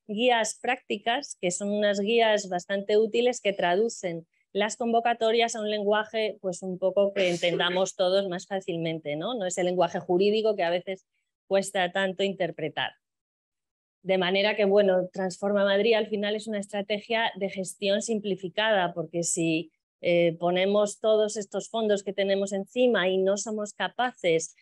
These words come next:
pues, la ciudadanía de activarse y solicitarlo y las administraciones de gestionarlo con eficacia, pues al final no vamos a conseguir el objetivo de transformación de la ciudad, ¿no?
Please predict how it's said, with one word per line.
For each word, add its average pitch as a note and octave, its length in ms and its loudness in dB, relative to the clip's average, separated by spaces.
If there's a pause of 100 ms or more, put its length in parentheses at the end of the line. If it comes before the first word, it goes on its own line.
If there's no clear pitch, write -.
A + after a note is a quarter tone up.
(340)
pues, G3 180 2
la F3+ 120 2
ciudadanía F#3+ 720 2
de A3+ 100 0
activarse G#3 680 -2
y A3 60 -4
solicitarlo G#3+ 720 0
y F#3 40 4
las E3+ 200 -2
administraciones F#3 960 -4
de E3+ 80 0
gestionarlo F3+ 640 -4
con G#3+ 140 -4
eficacia, G#3 680 -4 (380)
pues G3 160 0
al E3+ 100 2
final F3 240 -2
no F#3+ 80 2
vamos G#3 260 0
a F3+ 60 -8
conseguir E3+ 400 -2
el D#3+ 140 2
objetivo D#3+ 460 -2
de D#3+ 120 0
transformación E3+ 760 -8
de D#3+ 100 -4
la D3 120 -4
ciudad, C#3 440 -12
¿no? E3+ 100 -20